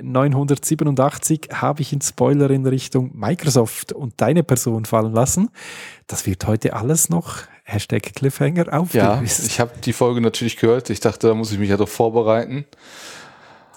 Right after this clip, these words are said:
Speaker 2: Und, äh, ja, bin gespannt.
Speaker 1: Darfst du nachher was dazu sagen zu
Speaker 2: Ja,
Speaker 1: der Folge?
Speaker 2: es
Speaker 1: Ich
Speaker 2: juckt
Speaker 1: bin
Speaker 2: auch schon
Speaker 1: gespannt,
Speaker 2: unter den
Speaker 1: wie dich das
Speaker 2: Fingernägeln.
Speaker 1: Wunderbar. <laughs> Also, Mike, haben wir Nachträge?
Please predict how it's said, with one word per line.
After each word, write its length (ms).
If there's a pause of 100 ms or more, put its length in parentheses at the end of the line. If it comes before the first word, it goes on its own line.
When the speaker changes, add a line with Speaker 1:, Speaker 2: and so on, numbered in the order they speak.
(280)
Speaker 2:
Und, 400
äh, 240 (120)
ja, 240 (640)
bin 160
gespannt. 480 (340)
Speaker 1:
Darfst 300
du 40
nachher 300
was 160
dazu 240
sagen 320
zu 100
Speaker 2:
Ja, 100
Speaker 1:
der 80
Folge? 140
Speaker 2:
es 100
Speaker 1:
Ich 40
Speaker 2:
juckt 160
Speaker 1:
bin 120
Speaker 2:
auch 120
schon 240
Speaker 1:
gespannt, 80
Speaker 2:
unter 60
den 60
Speaker 1:
wie 180
dich 160
das 80
Speaker 2:
Fingernägeln. 280 (1300)
Speaker 1:
Wunderbar. 580 (560)
<laughs> 140 (720)
Also, 560
Mike, 480
haben 400
wir 460
Nachträge? 880